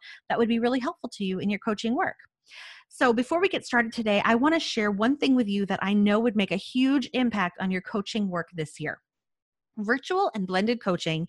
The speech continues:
is a whole new challenge for so many instructional coaches right now. Coaches are having to figure out how to build relationships, provide professional development, and implement coaching cycles and strategies online. And for the most part, they don't have the help they need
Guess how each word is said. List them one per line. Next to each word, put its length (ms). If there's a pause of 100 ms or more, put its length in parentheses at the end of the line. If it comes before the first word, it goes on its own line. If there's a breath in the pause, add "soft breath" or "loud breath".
(280 loud breath)
is 80
a 60
whole 180
new 160
challenge 440
for 100
so 340
many 260
instructional 500
coaches 360
right 160
now. 240 (500 loud breath)
Coaches 260
are 80
having 280
to 60
figure 300
out 120
how 140
to 60
build 240
relationships, 840
provide 320
professional 540
development, 600
and 140
implement 420
coaching 300
cycles 380
and 100
strategies 500
online. 560 (320 loud breath)
And 100
for 100
the 100
most 300
part, 320 (280)
they 100
don't 280
have 180
the 80
help 240
they 120
need 260